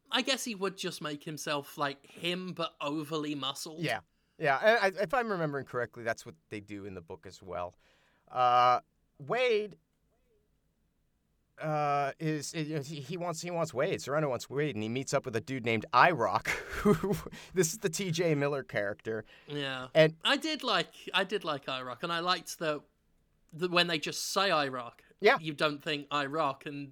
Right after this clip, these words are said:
Speaker 2: A-, and
Speaker 1: then
Speaker 2: then you
Speaker 1: you,
Speaker 2: realize
Speaker 1: Oh,
Speaker 2: it's like,
Speaker 1: I see.
Speaker 2: "Oh,
Speaker 1: It's
Speaker 2: yeah."
Speaker 1: clever.
Speaker 2: I mean, he is, he, he strikes me as the guy who has been online forever and is a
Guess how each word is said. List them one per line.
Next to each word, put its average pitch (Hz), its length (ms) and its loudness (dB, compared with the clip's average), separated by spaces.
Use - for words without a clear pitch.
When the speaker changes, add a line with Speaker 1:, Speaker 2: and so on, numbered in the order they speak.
Speaker 2:
A-, 165 40 0
and 165 160 -2
Speaker 1:
then 156 160 6
Speaker 2:
then 147 140 4
you 156 100 6
Speaker 1:
you, 160 60 4
Speaker 2:
realize 175 320 10
Speaker 1:
Oh, 151 120 2
Speaker 2:
it's 147 80 0
like, 143 140 4
Speaker 1:
I - 20 6
see. 123 60 8
Speaker 2:
"Oh, 135 460 6
Speaker 1:
It's 117 80 -4
Speaker 2:
yeah." 190 60 0
Speaker 1:
clever. 135 360 -6
Speaker 2:
I 269 100 6
mean, 262 160 -2
he 269 160 -2
is, 254 400 0
he, 202 220 -8
he 247 480 -10
strikes 196 720 -4
me 139 460 -2
as 135 600 4
the 131 600 -8
guy 165 720 4
who 160 140 2
has 143 220 2
been 156 300 -2
online 190 600 2
forever 120 760 0
and 110 580 -2
is 110 680 -6
a 143 100 4